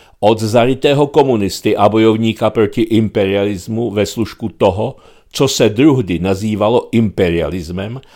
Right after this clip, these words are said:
avšak dnes vzorem naším nejvyšším a logicky v bojovníka proti těm, kdo jej nechali vyškolit pro boj s tím dnešním vzorem.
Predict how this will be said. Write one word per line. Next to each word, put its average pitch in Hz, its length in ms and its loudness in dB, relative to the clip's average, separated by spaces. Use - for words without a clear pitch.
avšak 110 460 0
dnes 95 320 -6
vzorem 98 600 -4
naším 92 520 -6
nejvyšším 92 800 -8
a 113 120 2
logicky 147 640 2
v 127 80 -4
bojovníka 131 560 4
proti 110 320 -4
těm, 110 560 -4
kdo 104 360 0
jej 104 260 2
nechali 101 380 -2
vyškolit 113 640 -4
pro 95 160 4
boj 107 280 -2
s - 120 -12
tím 117 240 -6
dnešním 120 480 -10
vzorem. 67 500 -10